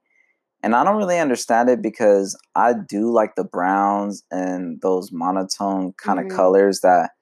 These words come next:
Speaker 1: Travis Scott has in his sneaker palette.
Speaker 2: Mm-hmm.
Speaker 1: I think it was executed pretty good. For the people saying, "Oh, I don't like the midsole, it's piss yellow," or whatever,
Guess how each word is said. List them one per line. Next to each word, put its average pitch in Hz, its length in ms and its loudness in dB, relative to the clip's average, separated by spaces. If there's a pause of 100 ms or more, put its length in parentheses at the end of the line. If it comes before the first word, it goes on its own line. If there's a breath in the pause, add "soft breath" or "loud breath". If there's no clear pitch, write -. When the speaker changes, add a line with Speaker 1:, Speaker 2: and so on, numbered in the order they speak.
(280)
Speaker 1:
Travis 98 320 0
Scott 90 320 0
has 98 680 0
in 107 120 -4
his 87 460 -6 (260)
sneaker 107 480 -6
palette. 139 560 0
Speaker 2:
Mm-hmm. 196 380 -10 (680)
Speaker 1:
I 92 120 2
think 123 240 0
it 120 80 4
was 95 100 0
executed 90 720 -2 (320)
pretty 147 220 0
good. 98 400 2 (260)
For 156 80 0
the 156 100 4
people 175 360 0
saying, 156 500 -2
"Oh, 101 80 2
I 117 120 2
don't 123 140 2
like 117 200 0
the 95 80 -8
midsole, 98 680 -4
it's - 220 -20 (180)
piss 104 300 -4
yellow," 101 240 4
or 87 120 2
whatever, 95 440 2